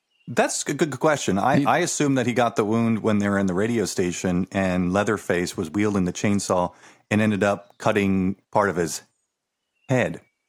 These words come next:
Speaker 1: Oh,
Speaker 2: No,
Speaker 1: you mean
Speaker 2: the,
Speaker 1: the, the plate in his
Speaker 2: the
Speaker 1: head.
Speaker 2: plate,
Speaker 1: Yeah, yeah,
Speaker 2: yeah,
Speaker 1: yeah.
Speaker 2: yeah. They have Grandma and Grandpa,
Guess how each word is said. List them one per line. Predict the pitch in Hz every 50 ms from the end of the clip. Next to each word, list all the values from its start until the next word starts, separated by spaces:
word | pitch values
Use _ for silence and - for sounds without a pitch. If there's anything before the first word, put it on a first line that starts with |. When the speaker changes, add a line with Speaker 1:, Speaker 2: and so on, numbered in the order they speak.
| _ -
Speaker 1:
Oh, | -
Speaker 2:
No, | 104 104
Speaker 1:
you | - 139 147
mean | 160 156 131 107
Speaker 2:
the, | 101 101 92
Speaker 1:
the, | -
the | - 113
plate | - - - 131 127 123 110 -
in | 104 98
his | 92 87 -
Speaker 2:
the | - 92
Speaker 1:
head. | 85
Speaker 2:
plate, | 85 101 101 107
Speaker 1:
Yeah, | 98
yeah, | 95 95
Speaker 2:
yeah, | 90 80
Speaker 1:
yeah. | 76 - 76
Speaker 2:
yeah. | - - - - - _ _ _ _ _ _ -
They | 104 104
have | 104 113
Grandma | 107 101 113 127 135 135 135 135 131
and | 131 - 101 101
Grandpa, | 95 92 95 95 98 - 104 80 78 80 85 87 113